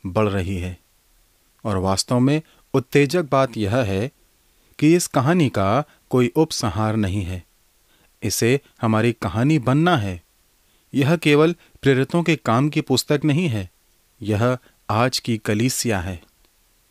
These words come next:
यह भारत की बात है। कुछ सप्ताह पहले मैंने भारत की कुछ कहानियां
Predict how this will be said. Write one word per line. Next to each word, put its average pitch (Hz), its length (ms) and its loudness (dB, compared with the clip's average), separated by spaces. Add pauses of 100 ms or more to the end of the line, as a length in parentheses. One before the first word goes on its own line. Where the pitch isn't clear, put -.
(260)
यह 156 120 4
भारत 113 420 -2
की 147 120 0
बात 151 280 -2
है। 92 200 -12 (880)
कुछ 185 160 2
सप्ताह 165 400 0
पहले 113 340 0
मैंने 107 260 0
भारत 107 400 -2
की 104 320 -2 (220)
कुछ 127 180 0
कहानियां 113 540 0